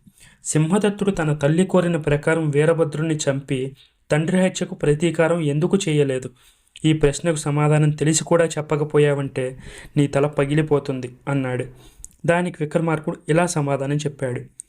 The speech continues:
"పగ జరిగిన వెంటనే ప్రతీకారం ఉంటుంది. ఈ సందర్భంలో పగ నిజంగా దుర్గది, సింహదత్తుడిది కాదు.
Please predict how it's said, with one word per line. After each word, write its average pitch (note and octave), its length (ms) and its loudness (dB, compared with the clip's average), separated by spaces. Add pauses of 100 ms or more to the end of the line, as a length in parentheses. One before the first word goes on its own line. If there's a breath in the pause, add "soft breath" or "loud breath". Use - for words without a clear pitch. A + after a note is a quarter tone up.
(340 loud breath)
"పగ C#3+ 160 2
జరిగిన E3 360 0
వెంటనే C#3+ 400 -2
ప్రతీకారం D3+ 680 0
ఉంటుంది. C3 420 -10 (460)
ఈ D#3 120 4
సందర్భంలో D3+ 840 0 (120)
పగ C3+ 160 2
నిజంగా D#3+ 460 2
దుర్గది, C#3 520 -2 (120)
సింహదత్తుడిది D#3 800 0
కాదు. C3 360 0